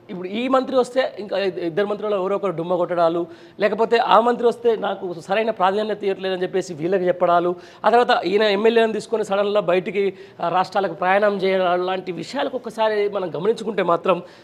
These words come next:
something is going on in ప్ర-, ప్రభుత్వం, ఏదైతే కాంగ్రెస్ ప్రభుత్వంలో అది జరుగుతూ ఉంటుంది. మనందరికీ తెలిసిందే, గ్రూప్ రాజకీయం లేనిదే కాంగ్రెస్ లేదు. కానీ గతంలో కాంగ్రెస్ వేరు, ప్రస్తుతం ఉన్న కాంగ్రెస్ వేరు.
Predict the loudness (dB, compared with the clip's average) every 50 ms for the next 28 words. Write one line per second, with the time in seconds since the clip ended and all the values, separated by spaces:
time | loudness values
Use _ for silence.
0 | -20 -20 -20 0 2 2 2 4 2 2 2 2 0 2 4 4 4 4 4 2
1 | 2 2 0 -4 -8 -12 -10 -6 -6 -6 -4 -2 -2 -2 -2 -2 -4 -6 -8 -8
2 | -6 -6 0 2 2 2 2 0 0 0 -2 0 -2 -4 -6 -6 -10 -10 -10 -10
3 | -8 -8 -8 -8 -8 -8 -10 -10 -10 -4 0 0 0 0 0 -2 0 0 0 0
4 | 2 0 0 0 0 0 0 0 -2 -2 -4 -4 -2 -2 0 0 0 0 2 2
5 | 0 0 0 -4 -6 -6 -4 -6 -6 -6 -8 -8 -8 -8 -8 -8 -8 -10 -6 -6
6 | -6 -4 -4 -6 -8 -8 -14 -20 -20 -20 -6 -4 -4 -4 -2 0 -2 0 2 2
7 | 0 0 4 4 4 4 4 0 0 2 2 0 -2 0 0 -2 -2 -2 -4 0
8 | 0 0 0 0 0 -2 -2 0 0 -2 -4 -6 -6 -4 -4 -4 -6 -6 -10 -12
9 | -12 -12